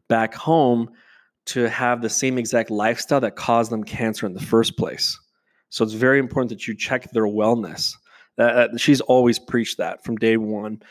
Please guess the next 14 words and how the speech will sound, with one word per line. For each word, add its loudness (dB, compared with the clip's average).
And 0
I 2
remember 2
going 4
like, 0
"Well, 2
what 2
am 4
I 4
supposed 0
to -6
do 2
with 0
that 2